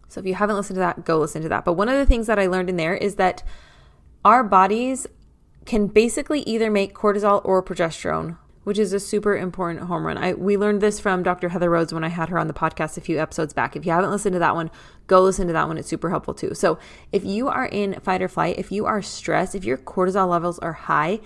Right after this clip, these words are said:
it's gonna be really hard for your body to make progesterone, which is the hormone that helps us to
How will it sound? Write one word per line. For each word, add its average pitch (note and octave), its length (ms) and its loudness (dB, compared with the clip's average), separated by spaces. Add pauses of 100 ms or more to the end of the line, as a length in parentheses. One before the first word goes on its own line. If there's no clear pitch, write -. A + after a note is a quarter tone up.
(200)
it's - 140 -10
gonna C#4 160 -2
be C#4+ 100 -2
really G#3 300 4
hard F#3 280 2
for - 60 -6
your F3 140 2
body E3 260 2
to G3 140 -6
make E3 240 -2
progesterone, F3+ 520 -2
which F3+ 160 -2
is E3+ 160 -4
the F3 100 -2
hormone F3+ 440 -2
that E3+ 200 -4
helps E3+ 220 -6
us E3+ 200 -6
to D#3 260 -4